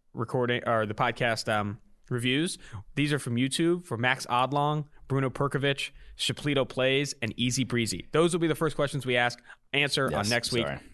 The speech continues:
Speaker 1: Let's go ahead and start with this one here, starting with Alex and Lily. If one of the top four quarterbacks are there, do they go that route, or should they pick up a D end or linebacker? He's talking
Speaker 2: This
Speaker 1: about
Speaker 2: is
Speaker 1: the
Speaker 2: the
Speaker 1: Raiders.
Speaker 2: Raiders.
Speaker 1: Do they pick up a defensive end or linebacker?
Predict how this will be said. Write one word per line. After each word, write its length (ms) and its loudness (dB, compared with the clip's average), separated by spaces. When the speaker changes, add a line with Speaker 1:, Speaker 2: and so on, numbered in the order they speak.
Speaker 1:
Let's 200 -2
go 100 2
ahead 120 4
and 100 -2
start 300 0
with 100 -2
this 160 -2
one 120 -2
here, 260 0
starting 360 0
with 280 0
Alex 500 4
and 300 2
Lily. 440 -2
If 160 -2
one 200 2
of 80 2
the 80 0
top 340 2
four 220 0
quarterbacks 520 2
are 60 0
there, 420 0
do 60 -2
they 160 4
go 520 0
that 320 2
route, 360 -4
or 60 -2
should 220 -2
they 80 2
pick 240 -2
up 120 0
a 100 0
D 280 -2
end 140 0
or 80 -4
linebacker? 380 -2
He's 120 -6
talking 220 4
Speaker 2:
This 80 2
Speaker 1:
about 20 0
Speaker 2:
is 40 -12
Speaker 1:
the 40 -4
Speaker 2:
the 60 -2
Speaker 1:
Raiders. 260 0
Speaker 2:
Raiders. 160 -10
Speaker 1:
Do 80 0
they 120 4
pick 180 0
up 80 0
a 80 2
defensive 500 -2
end 220 2
or 80 -4
linebacker? 560 -2